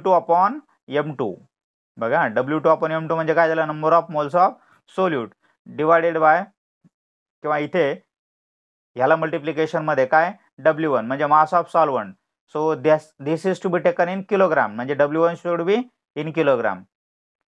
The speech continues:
पण आपण तिथे सगळेच काय घेऊया? ग्रॅममध्ये घेऊया. So इथे आपण थाउजंडनं त्याला मल्टिप्लाय केले. So this type of, uh, de-, description I had given you in the previous topic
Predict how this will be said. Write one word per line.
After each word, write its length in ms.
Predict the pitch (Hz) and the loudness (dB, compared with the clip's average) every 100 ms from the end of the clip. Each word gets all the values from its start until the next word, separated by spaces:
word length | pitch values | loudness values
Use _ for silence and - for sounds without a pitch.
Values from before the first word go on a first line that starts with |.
| _ _ _ _ _ - | _ _ _ _ _ -4
पण 220 | 147 151 | -4 2
आपण 320 | 151 147 165 165 | 2 2 0 -2
तिथे 180 | 160 | -4
सगळेच 380 | 170 156 160 170 165 | -2 0 -2 -2 2
काय 200 | 165 165 | 2 2
घेऊया? 340 | 160 165 185 226 _ _ 131 | 0 2 0 -2 _ _ -2
ग्रॅममध्ये 400 | 147 165 160 151 | 2 2 0 -4
घेऊया. 260 | 131 127 123 - - | -4 -2 -2 -6 -6
So 100 | 170 | -4
इथे 180 | 160 165 | 0 0
आपण 260 | 151 165 180 | 0 -2 0
थाउजंडनं 380 | 160 143 147 151 | 0 0 -4 -4
त्याला 200 | 156 170 | -2 -2
मल्टिप्लाय 400 | 165 135 120 107 | -2 -4 -4 -4
केले. 240 | 95 95 - _ _ _ | -6 -14 -14 _ _ _
So 160 | 160 160 156 | 0 0 0
this 140 | 180 - | -2 0
type 160 | 170 160 | 0 0
of, 100 | 160 - | -4 -6
uh, 280 | 143 135 131 - 127 | -4 -2 -2 -4 -8
de-, 120 | 139 120 135 | -8 -4 -6
description 600 | - 156 156 - 170 175 - | -4 -2 -2 2 0 0 -6
I 100 | 139 | -2
had 160 | 139 131 | 0 0
given 280 | 131 135 139 | -2 0 -2
you 80 | 135 | -2
in 100 | 131 | 0
the 60 | 127 - | 0 0
previous 280 | 120 135 - | -2 -2 0
topic 300 | 147 165 185 | 0 0 -8